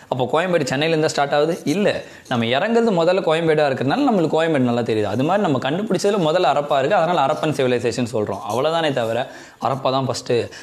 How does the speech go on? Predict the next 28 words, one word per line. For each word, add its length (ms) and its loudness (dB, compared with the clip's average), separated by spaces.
அரப்பால 280 -2
தான் 120 0
எல்லாமே 400 0
இருக்கு 400 0
அப்படின்ட்டுலாம் 480 -4
இல்ல. 220 -10
அரப்பா 300 0
மாதிரி 260 0
கண்டெம்பரரி 340 0
நிறைய 320 2
இருக்கு. 200 0
மொகஞ்சதாரோ 580 0
இருக்கு. 420 0
இப்ப 140 0
மெயினா 380 0
அரப்பன் 280 -2
மொகஞ்சதாரோ 500 0
இப்ப 280 -2
இருக்கிற 240 2
இந்தியா 240 2
உள்ள 300 0
இல்ல, 300 -4
இந்தியா 360 0
அவுட்சைட் 340 0
த 80 0
இந்தியா 280 0
தான் 120 0
இருக்கு. 400 -6